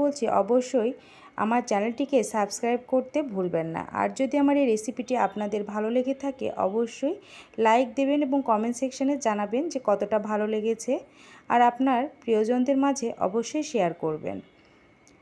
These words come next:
নতুন নতুন রেসিপি দেখার জন্য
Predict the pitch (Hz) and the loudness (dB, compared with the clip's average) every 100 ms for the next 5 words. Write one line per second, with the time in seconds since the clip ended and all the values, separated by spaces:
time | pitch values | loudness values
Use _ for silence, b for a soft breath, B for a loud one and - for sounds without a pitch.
0 | _ _ _ _ _ - - _ 233 254 | _ _ _ _ _ -20 -20 _ -2 0
1 | 302 294 294 320 285 220 233 247 247 208 | 2 2 2 2 4 2 0 -4 -2 0
2 | 208 240 226 269 | 0 -2 0 0